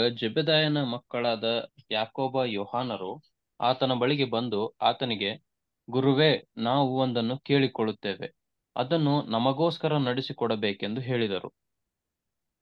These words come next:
ಆತನು ಅವರನ್ನು, "ನಿಮಗೇನು ನಡೆಸಿಕೊಡಬೇಕು?" ಎಂದು ಕೇಳಲು ಅವರು, "ನಿನಗೆ ಮಹಾಪದವಿ ಬಂದಾಗ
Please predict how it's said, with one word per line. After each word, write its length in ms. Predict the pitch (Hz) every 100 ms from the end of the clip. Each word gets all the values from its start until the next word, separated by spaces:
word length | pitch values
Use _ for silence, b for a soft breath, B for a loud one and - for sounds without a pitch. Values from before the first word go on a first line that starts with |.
| -
ಆತನು 640 | 143 175 175 165 165 160 120
ಅವರನ್ನು, 600 | 131 143 120 98 120 - _ _ _ _ -
"ನಿಮಗೇನು 520 | 123 131 131 175 175
ನಡೆಸಿಕೊಡಬೇಕು?" 1000 | 160 147 151 147 135 131 131 131 135 -
ಎಂದು 280 | 117 110 104
ಕೇಳಲು 640 | - 127 135 107 98 107 - _ 117
ಅವರು, 420 | 127 110 104 - _ _ _ _ _ -
"ನಿನಗೆ 260 | 139 143
ಮಹಾಪದವಿ 720 | 135 104 104 147 160 156 147 143
ಬಂದಾಗ 520 | 120 117 117 131